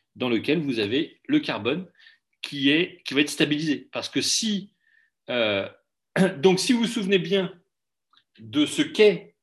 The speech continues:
la mésomérie, vous voyez bien que ici, vous avez un, un, une,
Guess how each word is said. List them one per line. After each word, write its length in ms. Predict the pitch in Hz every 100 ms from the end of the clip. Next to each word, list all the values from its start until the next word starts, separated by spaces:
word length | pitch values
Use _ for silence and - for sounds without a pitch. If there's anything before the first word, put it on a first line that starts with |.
| _ - -
la 100 | 127
mésomérie, 640 | 131 127 131 127 196 - - _ - _ _ _ _ _ _ -
vous 960 | _ _ _ - - - - _ -
voyez 200 | 135 160
bien 200 | 165 196
que 440 | 180 175 156 - - _ _
ici, 340 | 214 180 226
vous 160 | 196 190
avez 240 | 165 165
un, 240 | 151 151 156
un, 880 | 143 135 127 120 117 113 104 101 90 82 _ _ _ _ _ _ - _ _ _ _ 147
une, 920 | 147 139 127 120 113 113 107 95